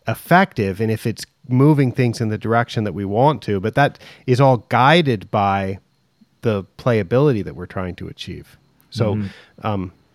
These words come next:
Speaker 1: th-, you can't just, you can't just measure clipping volume and O M two four six and soil nutrients and stuff, and then that's gonna, like, give you playability. You have to measure the playability also, and then you use these, um,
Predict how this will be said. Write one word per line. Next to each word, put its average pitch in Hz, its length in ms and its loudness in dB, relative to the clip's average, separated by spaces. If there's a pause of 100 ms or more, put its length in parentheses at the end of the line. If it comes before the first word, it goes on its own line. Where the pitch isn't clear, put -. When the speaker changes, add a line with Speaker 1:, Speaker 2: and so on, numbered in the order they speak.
(320)
Speaker 1:
th-, - 160 -10 (360)
you 127 140 -2
can't 170 320 0
just, - 380 -4 (300)
you 127 120 -4
can't 165 300 0
just 139 160 0
measure 131 300 2
clipping 147 440 0
volume 123 640 2
and 113 280 -4
O 127 180 2
M 127 140 0
two 127 180 -4
four 117 240 -2
six 131 420 -4
and 104 140 -4
soil 123 280 2
nutrients 117 580 0
and 101 100 -6
stuff, 110 340 -2
and 104 140 -2
then 101 160 -2 (240)
that's 120 280 0
gonna, 113 220 0
like, 101 240 -4
give 113 180 -2
you 98 100 -6
playability. 104 600 0
You 110 100 -2
have 135 140 0
to 113 100 -2
measure 117 440 0
the 107 100 -6
playability 104 720 0
also, 107 500 -2 (480)
and 117 120 2
then 113 80 2
you 110 120 0
use 110 340 -2
these, 104 320 -4 (480)
um, 95 420 -6